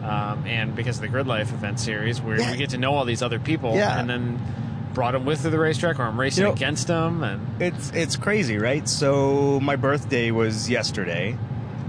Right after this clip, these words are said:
Speaker 2: uh, and I got tons of birthday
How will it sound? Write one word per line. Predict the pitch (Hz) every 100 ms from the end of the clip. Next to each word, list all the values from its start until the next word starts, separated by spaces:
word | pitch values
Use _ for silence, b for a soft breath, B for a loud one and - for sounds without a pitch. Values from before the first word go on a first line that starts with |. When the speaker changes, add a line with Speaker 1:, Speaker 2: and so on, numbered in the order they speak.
| -
Speaker 2:
uh, | 98 101 101 101 101
and | 107 120
I |
got | 131 127 -
tons | 135 131 139 127
of | 123 117 - - - -
birthday | 135 139 135 131 117 110 110